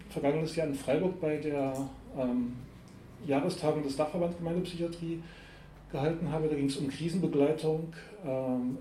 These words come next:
in Selbsthilfe, Krisenbegleitung auch durch eine, ähm,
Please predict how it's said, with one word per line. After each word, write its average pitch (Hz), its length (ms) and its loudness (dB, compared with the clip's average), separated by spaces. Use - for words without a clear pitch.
in 127 100 -2
Selbsthilfe, 160 800 -2
Krisenbegleitung 139 880 2
auch 127 220 4
durch 131 420 2
eine, 123 280 4
ähm, 123 340 4